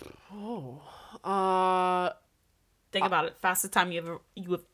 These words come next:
Speaker 2: ever orgasmed.
Speaker 1: Uh,
Speaker 2: Go.
Speaker 1: it's from, it's from rough sex.
Speaker 2: Okay.
Speaker 1: Yeah.
Speaker 2: All right.
Speaker 1: Rough, choking.
Speaker 2: I think a lot of people like, like that.
Speaker 1: Yeah. And,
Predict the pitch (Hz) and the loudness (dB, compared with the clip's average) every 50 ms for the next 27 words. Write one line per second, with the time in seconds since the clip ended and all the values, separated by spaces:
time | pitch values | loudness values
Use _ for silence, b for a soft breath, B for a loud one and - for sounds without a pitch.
0 | _ - 233 269 240 240 196 170 190 190 180 190 160 156 - - - 180 - _ | _ 8 10 10 10 10 6 6 2 2 0 -2 -4 -6 -8 -12 -14 -16 -20 _
1 | _ _ _ _ _ _ _ _ - 214 214 208 202 - - 214 240 - - - | _ _ _ _ _ _ _ _ 6 8 10 10 10 8 6 2 2 0 -2 -2
2 | - 247 220 196 190 - - 156 - 196 226 220 - - - 208 185 185 175 160 | 0 0 0 0 -4 -6 -10 -8 -2 -2 -2 -2 -2 -6 -2 -2 -2 0 0 2
3 | 165 160 143 123 - - - - - _ - 233 - - 165 127 - - - - | 2 2 2 2 -2 -10 -18 -20 -20 _ -10 -8 -2 0 0 0 -2 -4 -12 -8
4 | - - 202 180 - 165 - - - _ - 190 165 175 175 160 - - - _ | -2 0 0 0 0 -4 -8 -8 -10 _ -4 0 2 2 2 0 -2 -10 -12 _
5 | _ _ _ _ - 202 233 233 214 220 226 226 - - - - - _ - - | _ _ _ _ -2 6 8 10 12 10 10 8 2 -10 -16 -18 -20 _ -8 -2
6 | - 247 226 226 202 - 226 226 202 190 190 185 190 190 190 190 b b b b | 2 2 2 0 -2 -4 -2 0 2 2 2 0 -2 -4 -8 -10 b b b b
7 | b b b b b - 233 - 427 427 - 320 226 160 151 185 208 233 - - | b b b b b -6 -2 -2 -2 0 0 -2 -2 -2 -2 -4 -4 -6 -6 -8
8 | 160 151 147 - - - - - - - _ - - - - 190 226 226 180 160 | -12 -14 -14 -20 -20 -20 -20 -20 -20 -20 _ -20 -20 -18 -10 -4 2 4 4 4
9 | 139 135 165 - _ - 220 214 214 208 190 | 4 2 -2 -8 _ 2 4 4 4 4 0